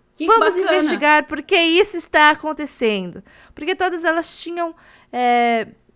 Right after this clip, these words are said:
Speaker 2: ganha-, algumas tinham ganhado o Oscar, ti-, várias tinham feito va-, filmes de sucesso, e elas não tavam muito que entendendo por que é que os colegas homens tavam conseguindo emprego e elas não.
Speaker 1: Por que será?
Speaker 2: E aí elas começaram a investigar,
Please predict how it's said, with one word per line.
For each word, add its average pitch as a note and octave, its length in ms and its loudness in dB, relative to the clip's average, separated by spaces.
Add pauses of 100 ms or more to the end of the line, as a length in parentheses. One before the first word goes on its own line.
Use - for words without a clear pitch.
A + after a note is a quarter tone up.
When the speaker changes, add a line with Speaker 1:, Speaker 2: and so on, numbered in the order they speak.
(160)
Speaker 2:
ganha-, B3+ 260 -2
algumas D4 380 2
tinham D4 140 -8
ganhado B3+ 380 -2
o - 20 -4
Oscar, C#4 600 2 (280)
ti-, - 100 -16
várias B3 300 0
tinham B3+ 120 -4
feito A#3+ 300 -6
va-, A3+ 240 -2
filmes A3+ 300 -6
de A3 80 -6
sucesso, C4 680 -2
e F#4+ 40 0
elas G4+ 180 0
não G#4+ 80 -6
tavam G#4 240 -2
muito G4+ 220 -8
que - 100 -16
entendendo F#4 580 -8
por F4+ 140 -12
que D#4+ 180 -10
é C#4 140 -2
que D#4 300 -10 (280)
os C4 300 -10
colegas B3 720 -2
homens A3+ 600 -2
tavam G#3+ 280 -6
conseguindo G#3 520 -12
emprego F#4 480 -4
e G#4+ 160 0
elas D#4 320 -4
não. F#3+ 180 -8 (180)
Speaker 1:
Por D#4+ 120 -10
que D4 100 -6
será? - 240 -8
Speaker 2:
E - 40 -2
aí G4 80 0
elas F#4 200 -2
começaram F4 580 0
a E4+ 140 0
investigar, D#4+ 800 -4